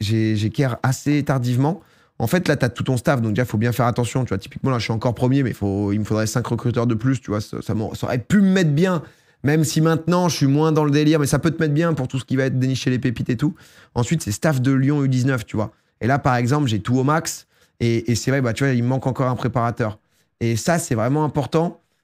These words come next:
Et je vous en avais déjà parlé une fois, mais en gros, les recruteurs,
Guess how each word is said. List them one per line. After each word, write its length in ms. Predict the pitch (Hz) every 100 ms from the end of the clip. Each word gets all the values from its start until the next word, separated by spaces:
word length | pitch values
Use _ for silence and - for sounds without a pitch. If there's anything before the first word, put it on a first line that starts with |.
| _ -
Et 260 | 113 117
je 80 | 107
vous 80 | 113
en 40 |
avais 160 | 127 127
déjà 180 | 127 151
parlé 260 | 160 156
une 100 | 151
fois, 240 | 127 170 175
mais 260 | 135 107 _ _ _ _ _ _ - -
en 140 | 123
gros, 160 | 117 147
les 80 | 127
recruteurs, 680 | 113 123 117 135 156 -